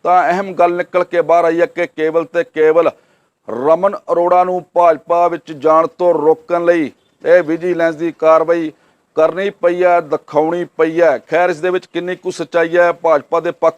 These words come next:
ਤੋਂ ਵੀ ਇਸ ਉੱਤੇ ਕੋਈ ਪ੍ਰਤੀਕਰਮ ਦਿਖਾਈ ਨਹੀਂ ਦਿੱਤਾ, ਪਰੰਤੂ ਰਮਨ ਅਰੋੜਾ ਦੀ ਭਾਜਪਾ ਦੇ ਉੱਚ ਅਧਿਕਾਰੀਆਂ ਨਾਲ ਨੇੜਤਾ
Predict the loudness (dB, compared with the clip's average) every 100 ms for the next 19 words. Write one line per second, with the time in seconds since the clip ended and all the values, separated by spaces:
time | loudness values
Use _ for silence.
0 | -4 -4 -4 -6 -10 _ _ _ -8 -6
1 | -4 -2 -2 0 -2 -2 -10 _ _ _
2 | -2 -2 -2 -4 -2 -2 -2 -4 0 0
3 | -2 -6 -2 0 0 -2 -4 -2 -2 -2
4 | -4 _ _ _ -10 0 0 0 -4 -4
5 | 0 2 2 0 -4 -2 0 2 0 -4
6 | -2 -4 -6 -8 -10 -2 0 2 0 0
7 | 0 0 2 2 2 2 2 2